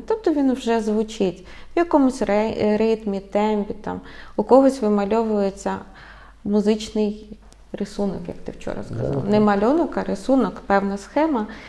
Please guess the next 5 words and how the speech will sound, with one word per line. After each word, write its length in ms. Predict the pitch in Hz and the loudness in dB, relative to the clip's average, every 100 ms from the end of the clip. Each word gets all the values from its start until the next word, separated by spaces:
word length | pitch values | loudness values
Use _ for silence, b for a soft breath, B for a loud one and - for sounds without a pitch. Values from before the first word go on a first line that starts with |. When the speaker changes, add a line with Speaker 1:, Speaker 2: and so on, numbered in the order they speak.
| B - | B -8
Speaker 1:
яка, 480 | 196 - 208 208 202 | -8 -4 -4 -2 -2
м, 60 | 190 196 208 208 - 208 | -4 -6 -6 -6 -8 -6
вже 380 | 202 202 233 254 - | -4 0 2 0 0
перетворює 760 | 208 208 208 220 247 254 240 240 B B B - | -2 -2 0 2 4 4 2 0 B B B -20
слово 760 | - 214 233 302 330 359 415 | -4 4 8 8 8 4 2